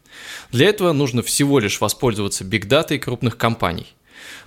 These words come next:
Примером такой компании является М Т С. На возможностях Big Data они построили целую платформу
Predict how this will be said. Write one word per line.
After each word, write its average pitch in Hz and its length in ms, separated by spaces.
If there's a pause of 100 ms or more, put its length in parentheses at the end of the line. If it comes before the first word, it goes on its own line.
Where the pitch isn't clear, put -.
Примером 170 420
такой 131 240
компании 147 480
является 131 480
М 120 120
Т 123 220
С. - 220 (320)
На 113 240
возможностях 120 680
Big 123 220
Data 170 280
они 113 180
построили 113 440
целую 113 420
платформу 147 600